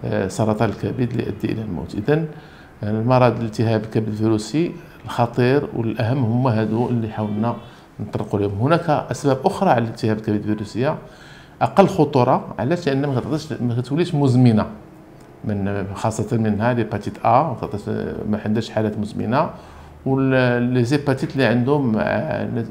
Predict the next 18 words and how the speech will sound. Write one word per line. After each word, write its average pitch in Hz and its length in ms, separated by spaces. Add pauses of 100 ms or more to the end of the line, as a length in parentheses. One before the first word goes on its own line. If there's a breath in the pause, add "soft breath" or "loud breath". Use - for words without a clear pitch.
ناتجين 135 320
على 117 180
عوامل 143 440
أخرى 113 340 (460 loud breath)
كالأدوية 120 680
تناولها 110 500
بشكل 107 500
مفرط، 104 480 (120)
أو، 113 180 (540 loud breath)
آه، 107 180
الناس 127 320
اللي 120 140
كي 113 120
عندهم 110 320
واحد، 107 180 (140)
آه، 98 680 (420 loud breath)
وزن 135 400
كثير 120 480